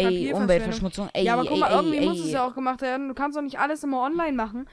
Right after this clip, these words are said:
Speaker 1: Soll ich dir mal sagen, warum du nicht immer alles online machen kannst? Ich meine, das Klassenbuch ist eigentlich für den Lehrer da.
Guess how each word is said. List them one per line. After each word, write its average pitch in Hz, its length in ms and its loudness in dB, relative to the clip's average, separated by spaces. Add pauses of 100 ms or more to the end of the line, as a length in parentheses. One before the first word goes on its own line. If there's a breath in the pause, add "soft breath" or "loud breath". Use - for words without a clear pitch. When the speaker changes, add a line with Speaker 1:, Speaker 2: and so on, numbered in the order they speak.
(300 soft breath)
Speaker 1:
Soll 233 120 -6
ich 233 60 -8
dir 285 100 -4
mal 262 140 -4
sagen, 254 200 -2
warum 254 240 -2
du 320 60 -2
nicht 269 160 -4
immer 214 160 -4
alles 208 260 -6
online 202 300 -4
machen 208 220 -8
kannst? 220 200 -8 (160 loud breath)
Ich - 80 -12
meine, 262 140 2
das 269 100 -4
Klassenbuch 302 460 0
ist 269 100 -12
eigentlich 277 380 -2
für 269 160 -2
den 254 180 0
Lehrer 233 380 2
da. 165 240 -4